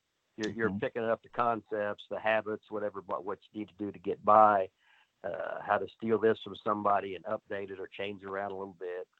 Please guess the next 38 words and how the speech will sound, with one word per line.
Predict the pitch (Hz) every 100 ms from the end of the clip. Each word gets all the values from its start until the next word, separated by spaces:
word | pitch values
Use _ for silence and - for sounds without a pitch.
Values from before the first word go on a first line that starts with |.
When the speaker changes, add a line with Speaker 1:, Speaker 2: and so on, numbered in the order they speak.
| _ _ _ _
Speaker 1:
You | 104
wanna | 107 107
look | 101 113 117
at |
as | 104 98
many | 104 104
matches | 95 104 104 98
as | 92
you | 92 -
can | 107 104 98
because | 90 104 95
you | 101
can, | 101 87 - - _
you're, | 110 110 110
you're | 120 110
gonna | 110 107
learn | 107 107 104 98
what | 104 117
to | -
do, | 107 107 101
but | 95 -
the | 107
most | 101 104 -
important | 90 120 110 85
thing | 98
is | 95
you're | 98
gonna | 101
learn | 101 95
what | 87 82
not | 95 107
to | 98
do. | 82 85 80 _ _ _ _ _ _ _ _ _ _ 98
Speaker 2:
Mm. | 95 87 _ _ _ _ _ - - _ _ _ _ _ -
And | 110
that's | 117 120 123
really | 120 113
much | 117 -